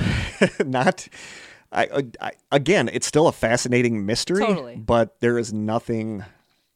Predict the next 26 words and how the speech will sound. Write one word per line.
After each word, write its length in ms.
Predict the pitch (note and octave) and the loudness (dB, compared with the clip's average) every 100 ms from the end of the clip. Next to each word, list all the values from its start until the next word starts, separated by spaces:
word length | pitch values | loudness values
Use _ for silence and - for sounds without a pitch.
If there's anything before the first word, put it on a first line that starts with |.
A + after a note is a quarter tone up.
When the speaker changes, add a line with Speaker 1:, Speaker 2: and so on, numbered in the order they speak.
| _ - | _ -8
Speaker 1:
remotely 500 | A2 G#2 G#2 G#2 G#2 | -6 -4 -4 -6 -8
paranormal 800 | - G2+ G#2+ G2+ G#2 G#2+ G#2 - | -6 -4 -4 -2 -2 -4 -6 -4
or 160 | G2 | -6
strange 880 | - - - G2+ G#2 G2+ G2+ F#2 - - | -6 -12 -12 -10 -10 -8 -8 -8 -10 -10
about 380 | F#2+ F#2+ F#2 F2 | -6 -4 -4 -4
it. 60 | |
Speaker 2:
Agreed. 360 | D#3+ D3 C3 C3 - - | -6 -6 -8 -10 -16 -20
Speaker 1:
Something 560 | - - A#2+ A#2 A#2+ A2 | -12 -6 -4 -2 -4 -6
just 240 | G#2 G#2+ | -4 -8
tragic 420 | - G2+ G#2+ G#2 - | -6 -4 -4 -4 -8
happened, 600 | F#2 F#2+ F#2+ G2 G2+ - G2 | -6 -6 -4 -6 -6 -8 -10
and 480 | G2 F#2+ F#2+ G2+ | -8 -6 -8 -10
we 180 | G2+ A2+ | -8 -8
don't 200 | G#2+ G#2+ | -4 -2
Speaker 2:
We'll 100 | F3 | 0
Speaker 1:
know. 80 | F3 | 0
Speaker 2:
never 300 | E3+ F3 D#3+ | 0 0 -2
know 320 | D3 C3+ C3 | -2 -4 -2
Speaker 1:
We'll 100 | B2+ | -2
never 240 | A#2 A2+ A2 | 0 0 -2
know 160 | G#2+ A2 | -2 0
Speaker 2:
exactly 40 | |
Speaker 1:
what 100 | G#2+ | -2
Speaker 2:
what 20 | F#2+ | -4
happened. 440 | F#2 F#2+ G2 G2+ | -8 -8 -8 -8
Speaker 1:
happened. 260 | F#2+ - | -12 -18